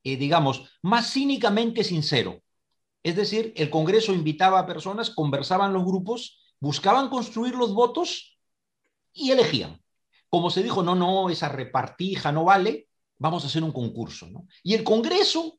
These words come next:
va a hacer un concurso, ¿no? Los congresistas van a tomarle examen y conocimientos de derecho constitucional a esos candidatos que, como decía la doctora Erika García Cobian, deben tener gran trayectoria jurídica, solvencia académica, solvencia moral.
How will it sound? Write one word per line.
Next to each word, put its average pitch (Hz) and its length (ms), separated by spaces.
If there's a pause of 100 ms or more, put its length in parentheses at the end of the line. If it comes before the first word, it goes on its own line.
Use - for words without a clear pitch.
va 196 80
a - 20
hacer 196 180
un 196 120
concurso, 135 520
¿no? 185 200 (160)
Los 151 180
congresistas 196 880
van 170 180
a 185 120
tomarle 175 600
examen 196 680 (120)
y 151 120
conocimientos 147 680
de 135 80
derecho 156 320
constitucional 139 760 (200)
a 135 140
esos 165 180
candidatos 151 600
que, 131 100
como 113 240
decía 147 240
la 143 100
doctora 139 360
Erika 151 260
García 127 260
Cobian, 180 320 (140)
deben 135 240
tener 123 240
gran 117 200
trayectoria 101 540
jurídica, 220 640
solvencia 127 460
académica, 202 640
solvencia 190 280
moral. 180 200